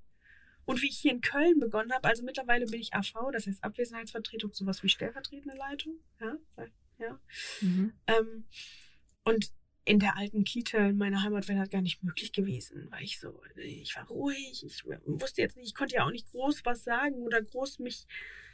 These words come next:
Speaker 1: ne, an, an, an, dahin werfen, weil sonst hätte es ja wieder gehießen, „Oh, die Lulu.“ Also, das hört sich so negativ gegenüber Kleinstädten an. Ey, es funktioniert. Es gibt Menschen, für die funktioniert es immer.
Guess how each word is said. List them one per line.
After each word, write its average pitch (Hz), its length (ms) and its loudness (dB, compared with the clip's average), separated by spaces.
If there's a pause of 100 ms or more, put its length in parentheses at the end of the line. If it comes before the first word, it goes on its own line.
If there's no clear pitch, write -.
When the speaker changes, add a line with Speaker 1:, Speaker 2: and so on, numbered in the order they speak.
(300)
Speaker 1:
ne, 233 440 6
an, 123 300 -6
an, 123 240 -6 (480)
an, - 100 -16 (120)
dahin 254 420 8
werfen, 247 480 4
weil 208 380 4
sonst 208 320 0
hätte 226 80 0
es - 80 -6
ja 226 100 4
wieder 220 220 2
gehießen, 220 420 -4
„Oh, 226 160 -8 (300)
die 226 160 -14
Lulu.“ 247 300 -10 (220)
Also, 262 220 10 (280)
das - 180 4
hört 392 160 4
sich 359 100 -2
so 311 80 0
negativ 294 540 2
gegenüber 247 340 0
Kleinstädten - 680 0
an. - 200 -4
Ey, 233 180 6
es - 140 -6
funktioniert. 277 800 2
Es - 100 -10
gibt 240 160 -4
Menschen, 254 320 -2
für 220 100 -10
die 240 100 -4
funktioniert 247 540 -6
es 220 200 -10 (160)
immer. 277 460 6